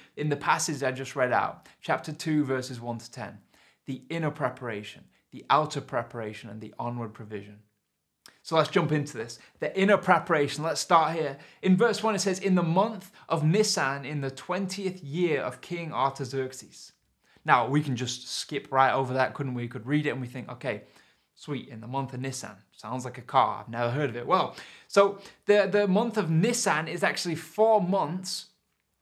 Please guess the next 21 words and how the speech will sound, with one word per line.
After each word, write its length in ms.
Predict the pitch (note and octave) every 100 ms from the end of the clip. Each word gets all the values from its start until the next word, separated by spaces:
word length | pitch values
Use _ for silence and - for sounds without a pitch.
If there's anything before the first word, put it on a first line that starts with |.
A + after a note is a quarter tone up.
| -
uh, 140 | D#3 -
after 500 | E3 F#3+ - D#3 D3
the 120 | E3
month 420 | D#3+ C3+ D#3+ D#3 - -
of 260 | C#3 C#3 D3 - -
Kislev. 500 | G#3+ G3 E3 A#2+ - - _ -
Now, 140 | D3+
month 260 | D3+ F3+ F#3
of 120 | D#3
Kislev, 500 | - A#3 - D3+ D3
we 100 | D#3
learn 300 | C#3 D#3+ E3
in 80 | C#3
chapter 340 | F3 - -
one, 520 | B2+ E3+ E3 C#3 F#3 - -
was 180 | - D3
the 100 | D3
month 400 | C#3 F#3 F#3+ D3 - _
that 160 | D#3 C#3+
Nehemiah 600 | C#3+ E3 E3 D#3 C#3+ C3
hears 840 | A#2+ - F#3+ G#3+ A#2+ A#2+ D#3+ -